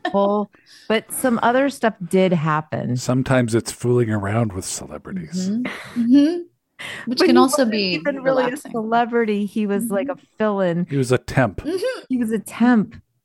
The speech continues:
Speaker 1: He was a Barenaked Ladies temp.
Speaker 3: All right.
Speaker 1: But now I do believe he got hired on full time,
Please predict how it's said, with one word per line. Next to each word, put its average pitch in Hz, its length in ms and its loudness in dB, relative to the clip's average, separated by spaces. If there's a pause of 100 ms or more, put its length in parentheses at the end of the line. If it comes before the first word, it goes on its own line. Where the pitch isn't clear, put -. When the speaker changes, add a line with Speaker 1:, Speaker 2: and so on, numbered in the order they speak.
Speaker 1:
He 214 140 0
was 202 120 0
a 202 80 4
Barenaked 185 600 0
Ladies 160 380 -2
temp. - 420 -4 (460)
Speaker 3:
All - 100 -18
right. 90 120 -12
Speaker 1:
But 233 180 -2
now 269 520 2
I 240 120 0
do 226 260 -2
believe 247 340 -4
he 233 120 -2
got 190 220 -2 (220)
hired 196 360 -2
on 180 160 0
full 170 220 -4
time, 175 340 -2